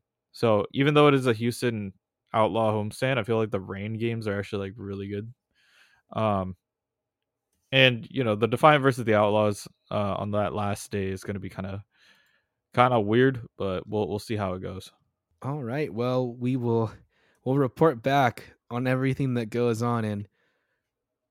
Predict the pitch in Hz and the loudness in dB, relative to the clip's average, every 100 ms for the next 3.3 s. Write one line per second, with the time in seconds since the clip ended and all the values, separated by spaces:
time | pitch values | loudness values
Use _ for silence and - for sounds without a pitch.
0 | _ - 165 190 - _ _ _ - 143 | _ -4 0 2 0 _ _ _ -8 -2
1 | 185 185 - 185 185 185 147 151 156 175 | -2 -2 0 4 4 4 2 2 2 0
2 | 156 151 - 147 147 147 139 139 143 135 | 0 0 -2 -2 0 0 0 0 0 0
3 | 135 131 | 0 -2